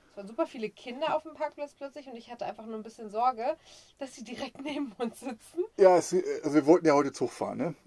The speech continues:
Speaker 2: Äh,
Speaker 1: Ja.
Speaker 2: drei Stunden insgesamt. Also d-, drei Stunden alleine die Zugfahrt, ähm, anderthalb Stunden hin, anderthalb Stunden zurück und ein bisschen Aufenthalt.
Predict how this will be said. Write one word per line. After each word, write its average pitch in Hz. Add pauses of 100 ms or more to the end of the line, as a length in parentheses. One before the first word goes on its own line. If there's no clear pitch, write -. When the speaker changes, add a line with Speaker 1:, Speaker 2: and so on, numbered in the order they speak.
Speaker 2:
Äh, -
Speaker 1:
Ja. 131
Speaker 2:
drei 127
Stunden 180
insgesamt. 160 (920)
Also 110
d-, -
drei 120
Stunden 127
alleine 120
die 113
Zugfahrt, 165
ähm, 127 (220)
anderthalb 127
Stunden 123
hin, 165
anderthalb 127
Stunden 120
zurück 139
und 117
ein -
bisschen 131
Aufenthalt. 143